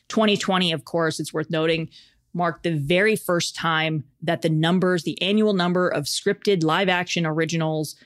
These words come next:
English language scripted live action originals, went down since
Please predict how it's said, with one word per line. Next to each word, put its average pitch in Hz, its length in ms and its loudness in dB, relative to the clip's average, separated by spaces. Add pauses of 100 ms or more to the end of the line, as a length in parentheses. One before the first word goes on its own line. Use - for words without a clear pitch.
(140)
English 220 340 4
language 170 460 0
scripted 160 420 -2
live 165 220 2
action 170 280 -2
originals, 156 460 -6
went 160 420 -2
down 151 480 -2 (240)
since 175 320 -2